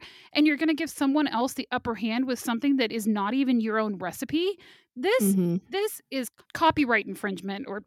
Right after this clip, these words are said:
Speaker 1: trademark whatever. I don't know what it is, but it's not right. <laughs>
Speaker 2: I mean, the first comment I wrote down was, "Ick, she's dating the chef,"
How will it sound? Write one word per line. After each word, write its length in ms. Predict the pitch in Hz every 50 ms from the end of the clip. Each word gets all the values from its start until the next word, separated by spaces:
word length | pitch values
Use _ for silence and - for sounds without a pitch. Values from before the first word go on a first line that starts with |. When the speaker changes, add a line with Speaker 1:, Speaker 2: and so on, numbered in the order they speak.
| _ _ -
Speaker 1:
trademark 720 | - 262 247 262 262 233 254 240 226 214 202 - - - _ _ _ _ -
whatever. 680 | 196 190 196 214 208 196 196 180 185 185 - - - _ _ _ -
I 100 | 269 302
don't 180 | 320 320 311
know 140 | 302 294 277
what 160 | 277 254 226
it 100 | 220 202
is, 220 | 196 190 185 - -
but 160 | - 214 214
it's 160 | 214 - -
not 200 | 233 202 196 -
right. 300 | 190 180 175 175 - - _ _ _
<laughs> 520 | - - - - - - - - _ _ -
Speaker 2:
I 80 | 233 233
mean, 160 | 262 262 254
the 80 | 254 269
first 360 | - 240 233 254 330 - -
comment 360 | - 226 208 220 233 220 -
I 120 | - 190 196
wrote 200 | 190 185 - -
down 260 | 196 185 190 196 196
was, 200 | 180 180 180 - - - -
"Ick, 320 | 202 233 208 - - - - _ _
she's 220 | - - 220 -
dating 360 | - 190 185 196 202 247 262
the 80 | 233 214
chef," 480 | - - - 185 160 170 285 - -